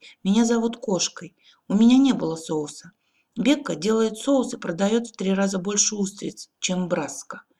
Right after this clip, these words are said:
Кошка рассказала доброму человеку о черной жемчужине. «Ее настоящее имя – Беллигер О'Террис», рассказала она ему.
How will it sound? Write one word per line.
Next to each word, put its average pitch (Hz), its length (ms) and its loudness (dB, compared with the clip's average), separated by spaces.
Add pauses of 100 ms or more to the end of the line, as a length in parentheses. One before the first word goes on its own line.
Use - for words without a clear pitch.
(380)
Кошка - 340 0
рассказала 202 480 -4
доброму 196 400 0
человеку 220 500 -2
о 165 60 -2
черной 220 320 -2
жемчужине. 180 680 -6 (760)
«Ее 202 200 4
настоящее 247 680 2
имя – 269 500 -2 (220)
Беллигер 196 760 0
О'Террис», 180 640 -4 (480)
рассказала 160 640 -6
она 160 160 -6
ему. 156 360 -8